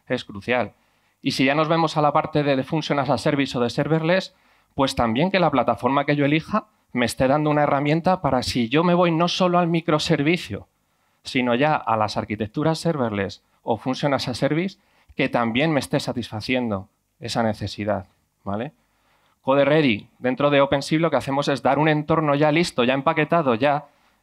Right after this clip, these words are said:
eh, vamos a decir, containerizado para que mis desarrolladores tengan todas las herramientas y puedan ponerse a desarrollar sobre un OpenShift, sobre una plataforma de servicio de valor añadido, lo antes posible.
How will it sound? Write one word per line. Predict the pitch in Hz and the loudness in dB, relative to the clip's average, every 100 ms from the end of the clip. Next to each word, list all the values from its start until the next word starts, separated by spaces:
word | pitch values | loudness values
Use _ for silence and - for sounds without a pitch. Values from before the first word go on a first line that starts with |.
| _ | _
eh, | - 127 120 | -2 0 2
vamos | 131 143 | 2 2
a | 139 | -2
decir, | 131 147 | 0 -4
containerizado | - 139 139 135 123 127 156 156 175 | -2 -2 0 0 0 0 0 0 2
para | 160 139 | 0 0
que | 123 | 0
mis | 120 113 | 0 0
desarrolladores | 120 - 120 120 117 117 156 202 - _ _ - | 0 0 0 0 2 2 2 -2 -8 _ _ -4
tengan | 147 143 123 | 0 0 2
todas | 139 151 | 2 2
las | 165 165 | 2 0
herramientas | 151 147 165 170 143 | 0 0 0 0 -2
y | 123 | 0
puedan | 143 156 | 0 0
ponerse | 147 143 151 - | -2 -2 -2 -2
a | 131 | -2
desarrollar | 123 127 117 123 135 | -2 -2 0 0 -2
sobre | - 110 | -6 -4
un | 123 | -2
OpenShift, | 139 131 - 151 151 | 0 -2 -4 -8 -6
sobre | 120 | -6
una | 123 | -4
plataforma | 135 135 127 139 131 | -2 -4 -2 -2 -2
de | 127 | -2
servicio | - 120 131 - 107 | -4 -4 -4 -4 -2
de | 107 | 0
valor | 107 120 | 2 0
añadido, | 123 120 131 143 170 _ _ _ - | 0 -2 -2 -2 -6 _ _ _ -4
lo | 123 | 0
antes | 120 117 113 | 0 0 -8
posible. | 104 - 110 101 92 | -8 -6 -6 -4 -8